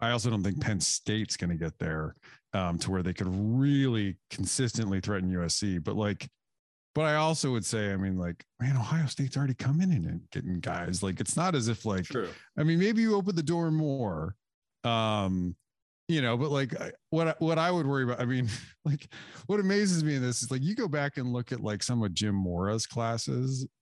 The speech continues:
Speaker 1: and, and
Speaker 2: Mm-hmm.
Speaker 1: Jim Mora was not a great on the field coach for a lot
Speaker 2: No,
Speaker 1: of his
Speaker 2: no, not
Speaker 1: tenure
Speaker 2: at all.
Speaker 1: at U C L A, but the dude could recruit. Like, and he had some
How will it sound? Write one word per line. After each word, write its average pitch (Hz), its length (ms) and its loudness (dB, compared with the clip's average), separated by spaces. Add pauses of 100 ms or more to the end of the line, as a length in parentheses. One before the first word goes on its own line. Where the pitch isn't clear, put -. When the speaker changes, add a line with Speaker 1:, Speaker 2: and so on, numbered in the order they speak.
(100)
Speaker 1:
and, 139 80 -2
and 139 140 -2
Speaker 2:
Mm-hmm. 151 80 2
Speaker 1:
Jim 202 180 0
Mora 131 420 0 (220)
was 110 240 0
not 123 360 2
a 110 40 0
great 98 400 -2
on 98 220 0
the 87 60 0
field 90 360 -2
coach 92 320 -2
for 92 160 -2
a 85 40 0
lot 90 120 2
Speaker 2:
No, 113 160 2
Speaker 1:
of 85 60 -2
his 98 140 0
Speaker 2:
no, 113 100 2
not 107 100 2 (140)
Speaker 1:
tenure 92 100 0
Speaker 2:
at 87 60 -2
all. 87 180 -6
Speaker 1:
at 107 80 0
U 104 140 0
C - 140 -2
L 107 140 0
A, 85 100 -4 (300)
but 127 100 0
the 131 100 0
dude 214 440 2
could 123 220 0
recruit. 127 680 -2 (720)
Like, 117 180 0
and 117 100 2
he 190 140 4
had 143 220 2
some 98 260 -2